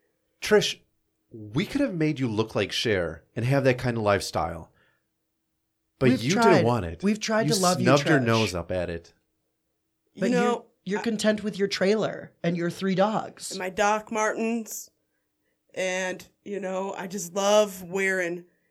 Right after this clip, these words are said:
Speaker 3: just
Speaker 1: You've had this
Speaker 3: straight leg
Speaker 1: you,
Speaker 3: jeans.
Speaker 1: You've had the same patent leather red Doc Marten boots since high school.
Speaker 3: Yeah, they're built to last.
Speaker 1: Yeah.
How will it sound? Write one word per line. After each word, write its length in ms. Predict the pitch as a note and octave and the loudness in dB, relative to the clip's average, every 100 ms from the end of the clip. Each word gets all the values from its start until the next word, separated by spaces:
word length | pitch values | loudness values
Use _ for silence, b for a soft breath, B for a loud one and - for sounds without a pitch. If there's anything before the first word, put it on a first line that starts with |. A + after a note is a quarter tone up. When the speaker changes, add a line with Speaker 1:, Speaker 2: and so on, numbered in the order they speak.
| _ _ | _ _
Speaker 3:
just 640 | - F#3 D#3+ - - - _ | -10 -6 -6 -8 -12 -20 _
Speaker 1:
You've 100 | B2 | 0
had 220 | D#3+ F3 | 2 2
this 180 | C#3 A#2 | 0 0
Speaker 3:
straight 300 | - A#3 - | 2 2 2
leg 280 | A#3 G#3 A#2 | 0 2 2
Speaker 1:
you, 80 | B2 | 2
Speaker 3:
jeans. 460 | A3 B3 B3+ - | 2 -2 -6 -8
Speaker 1:
You've 160 | A2 B2+ | -4 -2
had 220 | D3+ D3+ | 0 -2
the 100 | A2 | -2
same 580 | G2 - G2+ G#2 A#2+ C#3+ b b _ | -4 -4 -2 -2 -4 -6 b b _
patent 360 | - G#2+ C#3 | 0 0 0
leather 280 | B2+ A#2 B2 | -2 0 0
red 440 | G#2+ F#2 F2+ F2 F2 b b b b _ | 0 0 0 -2 -8 b b b b _
Doc 260 | G#2+ G#2 - | 2 2 0
Marten 340 | A#2 A#2+ C#3 | -2 -2 -4
boots 460 | G#2+ F2+ F2+ - - _ _ | -2 -2 -2 -6 -10 _ _
since 300 | - - A2+ | -10 -6 -4
high 140 | - F#2+ | -4 -6
school. 480 | E2 - G2 - _ _ _ _ _ _ _ _ | -6 -10 -12 -14 _ _ _ _ _ _ _ _
Speaker 3:
Yeah, 320 | D3 A3 A#3 - _ _ _ _ - | -10 -8 -8 -10 _ _ _ _ -8
they're 120 | A3 | -4
built 260 | G#3+ A3 A3 | -2 -2 -4
to 60 | |
last. 640 | F#3 F#3 G#3 F3+ - - - _ | -4 -2 -2 -4 -8 -10 -14 _
Speaker 1:
Yeah. 260 | B2+ B2+ | -2 -2